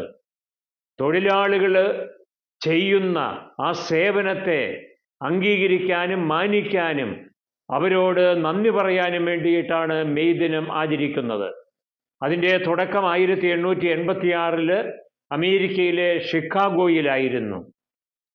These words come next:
അവര് അന്ന് നടത്തിയ ഒരു പണിമുടക്കിൻ്റെ ഓർമ്മയ്ക്കായിട്ടാണ് മെയ് ദിനം ആഘോഷിക്കുവാൻ തുടങ്ങിയത്. കേരളത്തിലാകട്ടെ ആയിരത്തി തൊള്ളായിരത്തി ഇരുപത്തിമൂന്ന് മുതലാണ്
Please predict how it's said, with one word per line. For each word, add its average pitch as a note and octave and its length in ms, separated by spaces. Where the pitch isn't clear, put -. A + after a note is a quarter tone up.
അവര് F#3+ 360
അന്ന് G3 280
നടത്തിയ F3+ 440
ഒരു F3 180
പണിമുടക്കിൻ്റെ F3 880
ഓർമ്മയ്ക്കായിട്ടാണ് E3+ 1040
മെയ് E3 340
ദിനം D#3+ 280
ആഘോഷിക്കുവാൻ D#3+ 680
തുടങ്ങിയത്. A2+ 480
കേരളത്തിലാകട്ടെ F#3 960
ആയിരത്തി G3 460
തൊള്ളായിരത്തി F3 640
ഇരുപത്തിമൂന്ന് F#3+ 680
മുതലാണ് D3+ 520